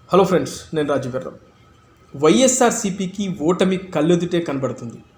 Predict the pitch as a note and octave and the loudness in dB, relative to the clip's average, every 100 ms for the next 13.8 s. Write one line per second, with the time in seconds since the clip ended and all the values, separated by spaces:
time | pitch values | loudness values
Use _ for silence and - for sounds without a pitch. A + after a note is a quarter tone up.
0 | _ _ _ _ _ C#3+ F3+ F3+ - - | _ _ _ _ _ 2 2 2 -2 -6
1 | - _ _ _ _ _ - G#3+ A3 G#3+ | -20 _ _ _ _ _ 2 4 6 6
2 | G#3 - G3 A3+ A#3 G#3 F3 F3 E3+ G3 | 4 2 4 4 2 0 4 4 4 2
3 | E3+ - - _ _ - C#3+ C#3+ A#3+ F#3 | -2 -6 -16 _ _ -6 -4 2 4 6
4 | F3+ F3 E3 D#3+ E3 - - _ - D3+ | 4 2 -2 -2 -6 -8 -20 _ -10 -6
5 | D3+ F#3 - - D3 D#3 G3 F#3 E3+ D#3 | -2 -2 -2 -2 2 2 2 2 2 0
6 | D3 D3 F#3 - - _ _ _ _ _ | -2 -2 -2 -6 -10 _ _ _ _ _
7 | - F#3 A3 A#3 G#3 E3+ F#3 F3+ F#3 - | 0 2 2 0 2 4 4 2 0 -8
8 | - - _ _ _ D#3 - - - - | -12 -20 _ _ _ -2 0 0 -2 -6
9 | - E3 F#3 A3 G#3 F3 F#3 E3+ E3 C#3+ | 0 4 4 4 2 2 0 -2 -2 -2
10 | C#3 F3+ G#3+ A#3 A3 G#3+ G3+ G#3 G3+ - | 2 4 6 6 6 2 2 2 0 0
11 | F3 E3+ D#3+ D#3+ - D3 D#3+ F#3 F#3 D#3+ | -2 0 0 -2 -8 -6 0 2 2 0
12 | E3+ G3 F3+ - - _ D3 E3 G#3+ A#3+ | 0 -2 -4 -10 -20 _ 0 4 4 4
13 | G3 F3 F3 D3+ D#3 E3 D#3+ | 6 6 6 2 0 -2 -2